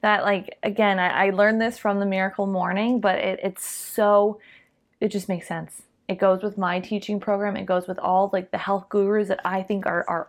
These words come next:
on point in their kind of conversation around health and weight loss. It's not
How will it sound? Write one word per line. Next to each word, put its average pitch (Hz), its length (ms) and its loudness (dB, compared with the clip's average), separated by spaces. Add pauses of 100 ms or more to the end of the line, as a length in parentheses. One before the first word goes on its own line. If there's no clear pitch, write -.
on 196 300 2
point 202 440 -2 (600)
in 220 420 4
their 190 220 6
kind 190 200 0
of 180 80 -2
conversation 190 760 -2
around 220 460 0
health 208 360 0
and 208 160 -2
weight 202 220 0
loss. 214 300 0
It's - 180 -8
not 190 340 0